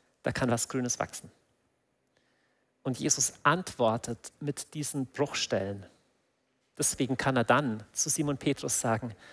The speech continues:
„Jetzt weide meine Schafe.“ Könnte, jetzt, jetzt kann ich hier mein Wort in dich pflanzen und nicht mehr aus eigener Kraft. Du wirst jetzt nicht mehr dahin laufen, wo du vorher hinlaufen wolltest,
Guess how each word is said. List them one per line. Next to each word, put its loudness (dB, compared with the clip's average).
„Jetzt 2
weide 4
meine 0
Schafe.“ -4
Könnte, -10
jetzt, 4
jetzt 2
kann 4
ich -2
hier 2
mein 4
Wort 4
in -2
dich -6
pflanzen 4
und 0
nicht 0
mehr 4
aus 2
eigener 4
Kraft. -2
Du -6
wirst 0
jetzt -2
nicht 0
mehr 6
dahin 4
laufen, 2
wo 2
du -2
vorher 4
hinlaufen 2
wolltest, 0